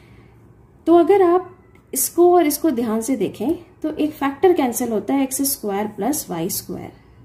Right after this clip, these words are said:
this is cancel out। तो हम इन दोनों को select करते हैं और देखते हैं क्या equation बनती है।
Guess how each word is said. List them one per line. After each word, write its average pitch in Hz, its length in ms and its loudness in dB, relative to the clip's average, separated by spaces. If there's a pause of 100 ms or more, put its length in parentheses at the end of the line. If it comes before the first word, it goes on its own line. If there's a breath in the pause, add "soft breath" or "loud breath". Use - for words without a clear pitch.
(160)
this 220 160 -2
is 294 160 0
cancel 196 400 -2
out। - 260 -12 (420 soft breath)
तो 269 60 0
हम 285 140 6
इन 330 120 8
दोनों 277 260 2
को 349 100 4
select 294 340 -2
करते 302 320 -6
हैं 415 140 -8 (1120 soft breath)
और 214 80 -4
देखते 247 320 2
हैं 349 100 6
क्या 320 120 2
equation 302 420 0
बनती 285 300 0
है। 370 180 0